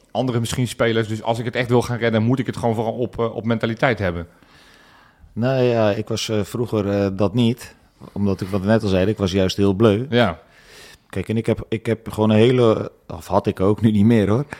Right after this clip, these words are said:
Speaker 2: een goede functionele techniek. En die heb ik altijd gehad.
Speaker 1: Ja.
Speaker 2: Alleen, ja, rond mijn puberteit is er ook een omslagpunt gekomen. Dat dat andere in mijn spel kwam. En dat heeft vaak de boventoon gevoerd.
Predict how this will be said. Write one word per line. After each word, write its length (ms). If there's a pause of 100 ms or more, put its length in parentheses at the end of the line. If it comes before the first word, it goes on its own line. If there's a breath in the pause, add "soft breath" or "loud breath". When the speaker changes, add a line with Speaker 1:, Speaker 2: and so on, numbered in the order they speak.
(200)
Speaker 2:
een 100
goede 340
functionele 640
techniek. 500
En 80
die 80
heb 120
ik 100
altijd 340
gehad. 340
Speaker 1:
Ja. 60
Speaker 2:
Alleen, 400
ja, 220
rond 180
mijn 160
puberteit 600
is 140
er 80
ook 120
een 120
omslagpunt 760
gekomen. 640 (760 soft breath)
Dat 180
dat 160
andere 520 (300)
in 160
mijn 200
spel 400
kwam. 420 (520 soft breath)
En 140
dat 160
heeft 200
vaak 360
de 80
boventoon 640
gevoerd. 420